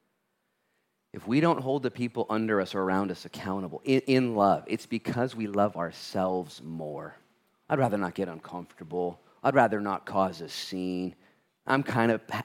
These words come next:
passive and apathetic and lazy. I'm not gonna discipline that person or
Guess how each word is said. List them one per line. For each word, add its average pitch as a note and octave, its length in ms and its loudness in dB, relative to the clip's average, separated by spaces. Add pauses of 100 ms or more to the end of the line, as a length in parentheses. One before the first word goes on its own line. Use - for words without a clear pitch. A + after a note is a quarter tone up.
passive G#2+ 640 0
and G#2 120 -6
apathetic G2+ 640 2
and G2+ 180 -2
lazy. G2 280 2
I'm G2 80 -2
not F#2 140 0
gonna G#2+ 200 0 (260)
discipline A2 580 0
that G#2 220 2
person G#2 480 -4
or G#2 120 0